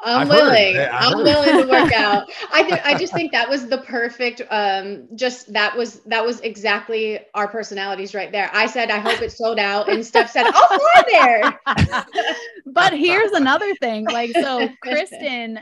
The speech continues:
Speaker 3: like, she'll come to my spin classes, you know, and she hates it. She, like, absolutely hates it, you know, and I'm like, "This is the best ever." And, like, I really, really wanna be a CrossFitter, but, like, I, I'm not, you know, um, I do my own CrossFit workouts and I go and work out with her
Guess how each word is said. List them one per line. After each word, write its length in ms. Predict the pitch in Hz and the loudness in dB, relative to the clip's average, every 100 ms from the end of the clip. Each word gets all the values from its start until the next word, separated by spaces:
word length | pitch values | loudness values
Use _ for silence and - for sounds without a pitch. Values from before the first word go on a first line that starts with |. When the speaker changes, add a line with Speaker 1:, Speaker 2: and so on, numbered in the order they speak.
| - | -14
Speaker 3:
like, 260 | 233 220 220 | -10 -10 -10
she'll 460 | 214 - 262 262 269 | -18 -12 -4 -2 -2
come 260 | - 269 262 | -4 -4 -4
to 60 | |
my 280 | 233 214 247 | -4 -6 -6
spin 360 | 254 - 226 247 | -8 -10 -8 -6
classes, 500 | 262 233 247 254 233 | -6 -8 -8 -10 -8
you 60 | |
know, 120 | 240 240 | -8 -6
and 140 | 240 | -8
she 180 | 226 214 | -10 -12
hates 420 | 190 226 294 277 | -10 -6 -6 -8
it. 160 | 147 139 | -18 -20
She, 220 | - 233 | -6 -2
like, 180 | 220 214 | -2 -2
absolutely 500 | 214 220 247 240 226 | -2 -2 -2 0 0
hates 260 | 214 214 214 | -2 -4 -4
it, 200 | 220 214 _ _ - | -8 -10 _ _ -10
you 80 | 262 | -4
know, 120 | 247 | -2
and 100 | 233 | -2
I'm 80 | 233 | -4
like, 180 | 240 262 | -6 -4
"This 160 | 453 440 | -4 -4
is 100 | 415 | -6
the 80 | |
best 240 | 403 403 381 | -4 -6 -6
ever." 360 | 359 359 330 294 | -8 -4 -6 -6
And, 180 | 240 | -8
like, 240 | 226 226 - _ _ _ | -8 -10 -12 _ _ _
I 180 | 214 254 | -6 -6
really, 680 | 247 208 233 254 262 247 226 | -8 -10 -8 -8 -8 -8 -10
really 420 | 202 240 240 233 | -8 -6 -6 -8
wanna 300 | 202 202 220 | -8 -8 -8
be 180 | 185 208 | -10 -10
a 60 | |
CrossFitter, 760 | 185 175 190 - 247 254 277 233 | -8 -8 -8 -8 -8 -8 -8 -6
but, 180 | 175 - | -8 -6
like, 360 | 185 175 - - | -10 -12 -18 -12
I, 180 | 185 - | -10 -10
I'm 180 | - 175 | -8 -6
not, 420 | 180 165 180 220 | -4 -4 -4 -6
you 140 | 220 214 | -8 -6
know, 280 | 190 190 202 | -4 -4 -6
um, 300 | 196 185 190 | -8 -10 -10
I 80 | 202 | -8
do 140 | 202 | -6
my 140 | 214 208 | -6 -6
own 160 | 208 214 | -6 -4
CrossFit 320 | 220 208 214 | -4 -4 -6
workouts 440 | 208 202 202 208 | -6 -4 -6 -6
and 80 | 214 | -8
I 120 | 208 | -6
go 180 | 214 226 | -4 -4
and 100 | 220 | -4
work 180 | 214 214 | -6 -6
out 140 | 214 | -6
with 120 | 196 185 | -8 -6
her 380 | 247 247 214 | -6 -4 -6